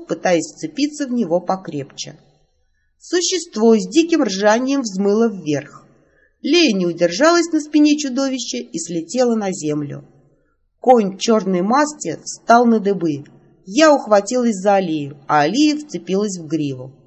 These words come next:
Лея вскочила на ноги, её отбросило к деревянному кресту на могиле людоедки. Конский череп не удержался на конце креста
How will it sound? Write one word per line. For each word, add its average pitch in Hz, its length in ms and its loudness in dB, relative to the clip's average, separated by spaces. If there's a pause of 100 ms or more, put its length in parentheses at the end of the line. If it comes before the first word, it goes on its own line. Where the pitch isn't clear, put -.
(500)
Лея 269 260 2
вскочила 175 520 -2
на 247 240 2
ноги, 269 420 0
её 190 340 0
отбросило 247 540 0
к 202 80 -6
деревянному 202 560 0
кресту 196 400 -6
на 233 120 2
могиле 185 420 -2
людоедки. 185 800 -4 (540)
Конский 190 420 0
череп 190 360 -2
не 170 120 -2
удержался 202 600 0
на 285 100 2
конце 262 340 0
креста 233 580 -6